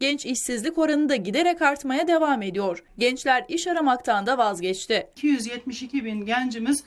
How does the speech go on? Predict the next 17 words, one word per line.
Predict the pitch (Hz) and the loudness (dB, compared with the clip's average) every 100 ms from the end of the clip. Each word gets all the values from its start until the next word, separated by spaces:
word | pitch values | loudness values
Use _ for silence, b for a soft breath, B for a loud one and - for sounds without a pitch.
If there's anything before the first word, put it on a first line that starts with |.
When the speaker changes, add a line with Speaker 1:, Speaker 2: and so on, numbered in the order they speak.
| b - | b -2
Speaker 2:
artık | 254 233 262 - | -2 -2 -10 -8
iş | 311 320 | -2 0
aramaktan | 247 214 220 220 254 269 254 | 2 0 -2 -4 -4 -4 0
vazgeçmiş | 240 226 202 190 214 - | 0 0 -4 -8 -12 -12
durumdadır. | 170 165 160 165 147 147 b b b - | -10 -8 -6 -8 -10 -12 b b b 0
Yani | 277 269 277 320 320 _ | 2 2 0 -4 -8 _
son | - 302 311 | -6 0 2
yılda | 285 247 233 | 2 2 -2
da | 220 208 202 | 0 -2 -2
bir | 226 | -8
göz | 220 240 233 | -6 -4 -2
attığımızda | 208 - 214 202 196 262 302 B B | -4 -4 -8 -6 -2 0 0 B B
yüzde | 240 247 262 | -8 -2 -2
yüz | 254 226 | -2 -4
yetmiş | 247 247 285 254 | -6 -2 -4 0
altıya | 220 220 247 262 | -4 -2 -4 -4
çıkmıştır. | - - 208 - - 294 | -6 -10 -8 -8 -2 -2